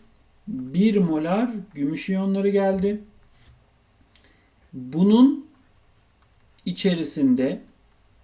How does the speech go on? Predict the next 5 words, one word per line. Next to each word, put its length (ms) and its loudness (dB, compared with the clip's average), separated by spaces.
gümüş 480 2
sülfatın 760 -2
çözünürlüğünü 920 2
vermiş 480 -2
bana. 280 -12